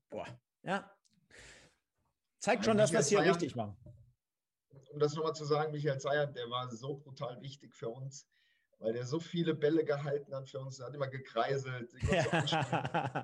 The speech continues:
Speaker 1: Ja.
Speaker 2: Hat er gekreiselt, ne? Als Stürmer hat er dich ein bisschen wahnsinnig gemacht, weil er nie mehr einen Ball abgespielt hat. Ja, und weil er immer auf dich draufgerannt ist. Aber, ähm, super,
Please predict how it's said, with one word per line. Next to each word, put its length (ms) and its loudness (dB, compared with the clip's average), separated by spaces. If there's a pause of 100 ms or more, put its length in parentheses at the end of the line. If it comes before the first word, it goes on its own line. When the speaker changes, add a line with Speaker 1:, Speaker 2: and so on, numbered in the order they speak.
(420)
Speaker 1:
Ja. 160 0
Speaker 2:
Hat 80 -10
er 220 -14
gekreiselt, 720 0
ne? 180 -10 (380)
Als 160 -8
Stürmer 320 4
hat 120 4
er 40 -4
dich 140 -2
ein 60 -6
bisschen 280 -4
wahnsinnig 460 0
gemacht, 260 -2
weil 140 -2
er 80 4
nie 100 -6
mehr 120 -4
einen 80 -4
Ball 140 2
abgespielt 480 -2
hat. 140 -4 (540)
Ja, 180 -2
und 120 -6
weil 120 6
er 60 6
immer 240 4
auf 100 0
dich 160 -8
draufgerannt 600 -2
ist. 300 -6
Aber, 540 0
ähm, 400 0 (800)
super, 480 -6